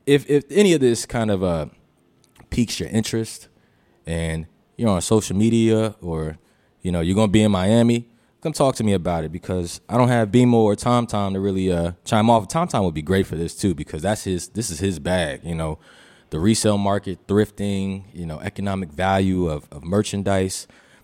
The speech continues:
Uh, Jack, I know you are around a bunch of creatives and stuff. What are your thoughts on, on,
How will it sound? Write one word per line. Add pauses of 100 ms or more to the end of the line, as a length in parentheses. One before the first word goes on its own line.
(160)
Uh, (260)
Jack,
I
know
you
are
around
a
bunch
of
creatives
and
stuff.
What
are
your
thoughts
on,
on,